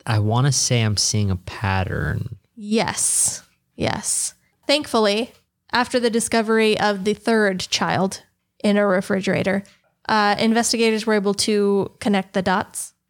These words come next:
Speaker 1: Right.
Speaker 2: And the babysitter responsible was immediately arrested. She was successfully not just charged, but what is it called?
Speaker 1: Tried.
Speaker 2: She was tried, but then they convicted her.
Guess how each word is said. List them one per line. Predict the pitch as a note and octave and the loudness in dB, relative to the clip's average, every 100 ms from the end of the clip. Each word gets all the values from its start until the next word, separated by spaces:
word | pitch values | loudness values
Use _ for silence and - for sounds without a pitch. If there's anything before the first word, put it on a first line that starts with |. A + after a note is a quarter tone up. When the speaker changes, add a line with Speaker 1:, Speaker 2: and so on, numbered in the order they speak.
| - | -20
Speaker 1:
Right. | A#2 - F#2+ F2+ F2 - - | -8 -2 0 0 0 -4 -4
Speaker 2:
And | A#3 A3 G#3+ | 0 2 2
the | G#3+ A3 | 0 0
babysitter | G#3+ A3+ B3 B3 A3+ G#3+ | 0 0 0 0 0 2
responsible | G3+ G3+ A#3+ B3+ A3 F#3+ G3+ A3+ _ _ | 0 0 -2 -2 -2 -2 -2 -4 _ _
was | A3 G#3 A3 A3 G#3+ G3+ | -14 -2 2 2 2 0
immediately | A3 A3+ C4 A#3+ F#3 F#3 | 2 2 2 2 0 0
arrested. | - - - - G#3 G#3+ - _ _ - | 0 -2 -2 -2 -4 -6 -18 _ _ -6
She | - A#3+ | -2 0
was | A3 A3 | 2 0
successfully | - G#3 - - B3 - A#3 G#3 G3 G#3+ A3 - _ _ - | 2 0 0 0 0 -2 0 2 2 0 -2 -10 _ _ -8
not | A#3 A3 | -2 -2
just | - G#3+ - | 0 -2 -2
charged, | - G#3+ G#3 G3+ - G3 | -2 0 2 0 -2 -2
but | G#3 G3+ F#3+ | 0 0 0
what | A3 | -2
is | A3+ | -2
it | - | -4
called? | - A3 A3+ - - | -4 -2 -2 -4 -6
Speaker 1:
Tried. | - A2 G#2 A2 - _ _ - | 0 0 0 -2 -8 _ _ -10
Speaker 2:
She | - | -2
was | A3+ A3 | 0 -2
tried, | - G#3+ G#3 G#3 G3+ | 0 0 2 0 -2
but | G#3+ G#3 | -2 0
then | G#3 | 0
they | G3+ | 0
convicted | G3+ G#3+ G3+ F#3+ F#3 | 0 0 0 0 0
her. | F3+ - | -2 -4